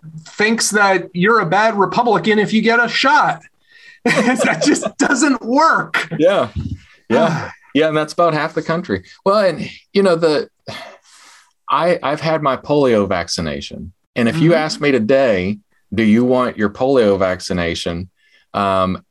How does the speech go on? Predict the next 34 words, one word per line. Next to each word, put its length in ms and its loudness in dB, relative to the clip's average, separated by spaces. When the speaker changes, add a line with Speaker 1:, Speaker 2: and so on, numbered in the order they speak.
Speaker 2:
because 460 -2
you've 100 -4
never 240 0
had 300 -2
it, 140 2
and 560 -2
the 120 0
odds 300 0
of 100 0
you 140 4
even 300 4
getting 340 2
it 200 2
are 420 2
very 320 0
little 300 4
because 520 0
it's 220 0
quote 320 0
unquote 520 0
eradicated. 840 -4
I 80 -2
would 180 -2
still 300 0
get 160 0
the 80 -4
polio 460 0
vaccination 760 -4
today 520 -2
if 160 -6
I 120 -2
didn't 300 0
have 300 -6
it, 140 -6